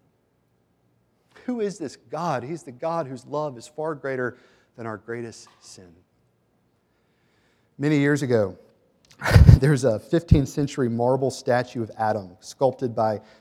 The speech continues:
Tullio Lombardo that fell at the Met. It broke into a dozen pieces. This thing was the prized piece of the Met during that time period. It was, it was just priceless. One night, it fell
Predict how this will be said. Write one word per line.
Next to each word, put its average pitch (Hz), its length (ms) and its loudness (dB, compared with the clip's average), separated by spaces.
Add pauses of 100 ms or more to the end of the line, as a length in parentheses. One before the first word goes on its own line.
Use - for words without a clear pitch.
Tullio 147 420 0
Lombardo 110 560 -4
that 98 180 -16
fell 101 600 -8 (160)
at 120 160 -10
the 110 60 -14
Met. 104 400 -16 (1300)
It 127 160 -12
broke 160 280 4
into 131 180 -4
a 113 60 -2
dozen 117 320 -4
pieces. 104 400 -12
This 175 180 -6
thing 139 300 -4
was 110 140 -10
the 95 100 -18
prized 135 680 -4
piece - 360 -2
of 104 80 -16
the 107 60 -12
Met 110 260 -12
during 113 220 -10
that 110 140 -16
time 107 220 -16
period. 95 240 -18 (720)
It 139 80 -8
was, 120 360 -8
it 135 40 -12
was 117 120 -10
just 123 200 -12
priceless. - 600 -12 (1120)
One 175 240 0
night, 143 260 -2
it 160 140 -16
fell 143 440 -4